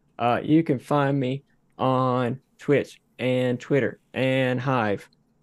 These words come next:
uh, on at Cyberwolf twelve oh one. Uh,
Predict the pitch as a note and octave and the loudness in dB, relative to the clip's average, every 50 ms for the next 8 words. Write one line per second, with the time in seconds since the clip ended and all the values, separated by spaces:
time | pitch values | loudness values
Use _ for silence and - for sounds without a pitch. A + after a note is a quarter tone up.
0 | _ _ A2+ A#2 A#2 A2 A2 G#2+ - - - _ _ _ - A#2 A#2 A2+ A2 A2 | _ _ -2 0 2 2 2 0 0 -4 -10 _ _ _ -2 0 0 2 2 0
1 | A2 G#2+ G#2+ G2+ G2+ - _ _ _ _ _ _ _ _ - E2+ G2+ G#2 G2 - | 0 -2 -2 -4 -6 -10 _ _ _ _ _ _ _ _ -4 -2 -2 -2 -2 -4
2 | - C3 B2+ B2+ A#2+ B2 A#2+ B2 B2 A#2+ A#2 A2+ - - - C3 B2 A#2 A#2+ A#2+ | -2 0 2 2 2 0 0 0 0 0 0 -2 -4 -4 -2 0 0 0 2 2
3 | A2+ A2 G#2+ G#2+ B2 C3 B2+ A#2+ - - - - _ _ _ _ _ _ _ _ | 2 2 0 0 -2 -2 -2 -4 -4 -6 -10 -12 _ _ _ _ _ _ _ _
4 | _ _ _ _ _ _ _ _ _ _ _ A#2 A#2+ A#2+ A#2+ A#2 A#2 A#2 A#2+ A#2 | _ _ _ _ _ _ _ _ _ _ _ 2 2 4 4 4 4 4 4 4
5 | A#2+ A#2+ | 2 2